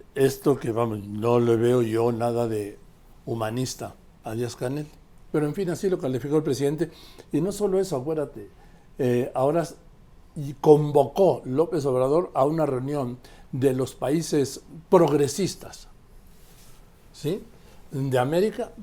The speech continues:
para defender a Cuba y pedirle a Estados Unidos que cese el bloqueo. Yo estoy de ac-, yo estoy en contra del bloqueo, quiero dejarlo muy claro, siempre lo he estado.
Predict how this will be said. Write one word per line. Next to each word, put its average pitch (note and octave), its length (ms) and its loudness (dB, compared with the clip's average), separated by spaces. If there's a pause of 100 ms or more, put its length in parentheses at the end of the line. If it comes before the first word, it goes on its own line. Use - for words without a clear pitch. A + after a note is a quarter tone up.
(140)
para B2+ 260 0
defender B2 500 -4
a C#3 120 -4
Cuba F#3 320 -2
y C3+ 80 -6
pedirle C#3 400 -6
a - 20 -4
Estados C#3 420 -4
Unidos G3 440 -4 (340)
que A#2+ 140 -6
cese C#3 320 0
el B2+ 80 0
bloqueo. B2 420 -2 (260)
Yo F3+ 140 8
estoy G#3 240 8
de G3 60 6
ac-, - 180 0
yo E3+ 200 2
estoy G3 240 4
en E3+ 120 4
contra F#3 380 0
del E3 140 0
bloqueo, D#3+ 600 2
quiero D#3 220 -2
dejarlo D3 340 -2
muy D3 160 -4
claro, E3 380 -2
siempre D#3+ 420 0
lo D3+ 60 2
he - 20 6
estado. E3 460 0